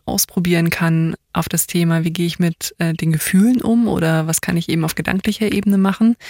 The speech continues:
Es gibt natürlich auch viele Strategien rund um das Thema Vorbereitung auf Prüfungs- oder eben Leistungssituationen und rund um das Thema Selbstorganisation. Und vielleicht machen wir dazu auch mal eine eigene Folge.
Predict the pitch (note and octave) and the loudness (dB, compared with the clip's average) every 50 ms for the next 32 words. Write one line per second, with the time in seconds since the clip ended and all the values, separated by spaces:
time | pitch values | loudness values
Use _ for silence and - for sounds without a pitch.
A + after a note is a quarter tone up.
0 | - - - - - - - - _ _ _ - - F3 - - F3+ - F#3 E3+ | -16 -16 -16 -16 -16 -18 -20 -20 _ _ _ -4 -4 -2 -2 -2 0 2 0 2
1 | - F#3 F#3 F#3 - E3+ - - G#3 G#3+ F#3+ - - - F3+ F3 F#3 E3+ F3+ F#3 | 4 2 2 2 0 -2 -2 0 0 0 0 0 0 -2 0 0 0 2 2 4
2 | F3+ F3 - G3+ G#3 G3+ - F3 E3+ E3+ - - - F3+ E3+ E3+ E3+ - - - | 2 4 4 2 2 2 2 0 0 0 0 0 0 2 2 2 0 -2 -6 -6
3 | - - F#3+ G3 F#3+ F3 E3 D#3 D3+ D#3 - E3+ D3+ - D3 - _ - - F3+ | 0 0 2 2 2 0 0 0 0 0 0 -2 -2 -2 -4 -4 _ -2 0 0
4 | E3+ - - E3 D#3 - - - E3+ E3+ E3+ E3+ D#3+ D#3+ D#3 D3+ D#3 D#3+ - - | 0 2 0 0 0 0 -2 -2 -2 0 0 0 0 2 2 2 0 0 0 -2
5 | E3+ D#3+ - - E3+ - E3+ E3 D#3+ - - - D#3 D#3 D#3+ F3+ G3 G#3 G#3 - | -2 -2 -2 -4 -2 -2 -4 -2 -2 -2 -4 -2 0 0 2 4 4 2 2 -2
6 | - - - - - - - - _ _ F#3+ G3 G#3 - - F#3 F3 - D#3 D#3+ | -12 -18 -18 -18 -18 -20 -20 -20 _ _ 2 2 2 2 2 -2 -2 0 0 0
7 | E3 D#3+ D#3+ - - - E3+ E3+ E3+ E3 D3+ - - - - E3 E3+ - - - | 0 0 0 0 0 2 2 4 2 2 0 -4 -8 -6 -2 -2 -2 0 -2 -2
8 | C#3 C#3 D3 D3 D3 C#3+ F3+ G3+ - - - - - - D3+ E3 - - E3+ E3+ | -2 -2 0 -2 -2 -2 -4 -6 -6 -4 -4 -4 -2 -2 -2 -2 0 0 0 0
9 | - - F3 D#3 - E3+ D#3 D#3+ D3+ - D3 - C#3+ - - D#3 D3 - - D3+ | 2 0 0 2 2 0 0 0 -2 -2 -4 -4 -4 -2 -2 -2 -2 -2 -2 -2
10 | D3+ D3+ - - - D#3 D#3 D3+ D3+ C#3+ | -2 -2 -4 -4 -4 -2 0 0 -2 -4